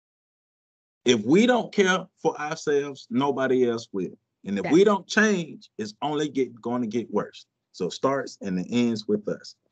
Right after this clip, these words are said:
Speaker 1: I wanna
Speaker 2: That's
Speaker 1: say that.
Speaker 2: correct. That's correct. And, and you know, Joe, oh my gosh,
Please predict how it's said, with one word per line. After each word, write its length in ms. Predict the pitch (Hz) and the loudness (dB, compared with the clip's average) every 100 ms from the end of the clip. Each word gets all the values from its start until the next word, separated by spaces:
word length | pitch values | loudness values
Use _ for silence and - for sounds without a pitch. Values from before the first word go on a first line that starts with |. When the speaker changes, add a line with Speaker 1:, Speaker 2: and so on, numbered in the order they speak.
| _ 196 | _ -2
Speaker 1:
I 100 | 180 | 2
wanna 140 | 170 | 2
Speaker 2:
That's 120 | 175 | 0
Speaker 1:
say 140 | 123 117 | -2 -2
that. 260 | 131 127 - | -2 -4 -8
Speaker 2:
correct. 160 | 160 _ _ _ _ - | -18 _ _ _ _ -6
That's 280 | 180 185 - | -2 -2 -4
correct. 580 | 220 185 185 151 143 - | -10 -6 -2 -2 -4 -6
And, 240 | 202 190 - | -4 -4 -4
and 220 | 214 202 | -6 -4
you 80 | 226 | -4
know, 240 | 233 226 214 | -2 0 -2
Joe, 400 | 220 214 202 208 | 0 -2 -2 0
oh 300 | 233 254 240 | 4 6 6
my 200 | 202 175 | 0 -6
gosh, 440 | 175 180 165 143 | -4 -4 0 -2